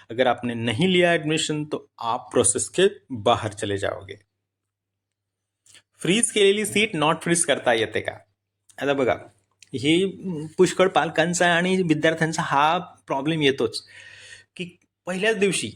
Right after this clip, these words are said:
एकतीसलाच काहीतरी अलॉट झालं, मग घरी बसतात आणि लगेच म्हणतात, "हा, अच्छा, हे मिळालंय, दहा नंबरचा मिळालाय, अकरा नंबरचा मिळालाय, चला, आता आपल्याला काहीतरी भेटलं ना," मग लगेच ते फ्रीज करून टाकतात.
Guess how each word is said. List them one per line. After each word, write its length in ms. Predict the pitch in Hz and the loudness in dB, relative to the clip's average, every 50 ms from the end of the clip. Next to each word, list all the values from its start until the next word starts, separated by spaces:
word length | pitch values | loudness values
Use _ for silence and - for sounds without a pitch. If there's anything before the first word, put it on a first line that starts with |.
| - - | -2 -4
एकतीसलाच 540 | 175 175 - - 220 202 - 214 202 208 | -2 -2 0 0 0 2 4 2 2 2
काहीतरी 320 | - 202 196 180 196 190 170 | 4 2 4 4 4 4 4
अलॉट 240 | 175 180 185 190 180 | 4 2 2 2 2
झालं, 240 | 160 156 165 180 | 2 2 4 4
मग 160 | 180 180 180 165 | 4 2 2 2
घरी 200 | 151 151 165 175 | 2 4 4 4
बसतात 420 | 180 180 175 - - 175 170 170 | 4 4 2 4 2 2 4 4
आणि 180 | 170 185 185 180 | 2 2 4 4
लगेच 220 | 180 190 196 175 | 6 6 6 4
म्हणतात, 280 | 175 170 165 175 165 170 | 4 2 0 0 0 2
"हा, 100 | 165 160 | 0 0
अच्छा, 180 | 156 - 156 | 2 0 0
हे 180 | 123 117 156 170 | 2 2 2 2
मिळालंय, 300 | 165 156 151 147 139 127 | 4 4 4 4 4 2
दहा 260 | 120 143 143 139 151 | 2 2 2 2 2
नंबरचा 360 | 156 156 151 151 147 147 156 | 2 2 2 0 0 0 0
मिळालाय, 300 | 147 147 147 143 131 123 | 0 0 0 2 4 4
अकरा 260 | 113 123 123 151 151 | 2 2 2 0 0
नंबरचा 360 | 151 151 147 151 147 147 156 151 | 2 2 2 2 0 0 0 0
मिळालाय, 380 | 151 151 143 143 139 135 - - - - - - - - - | 0 2 2 2 2 0 0 -2 -6 -18 -20 -20 -16 -10 -8
चला, 160 | 170 156 147 | -6 -4 -4
आता 180 | 131 131 - 143 | -4 -2 -2 -2
आपल्याला 240 | 135 160 165 165 | 0 2 0 2
काहीतरी 280 | 165 165 151 - 160 160 | 2 0 2 4 4 4
भेटलं 360 | 151 139 139 135 160 160 160 | 4 4 2 2 2 2 2
ना," 60 | 170 | 2
मग 120 | 170 160 156 | 0 2 2
लगेच 280 | 151 151 160 151 151 | 2 2 2 2 0
ते 60 | - 170 | 0 -2
फ्रीज 320 | - - 139 143 - - | 0 0 0 0 0 2
करून 240 | - 147 139 147 135 | 0 0 0 0 -2
टाकतात. 340 | 120 113 113 - - - | -2 -4 -4 -4 -6 -6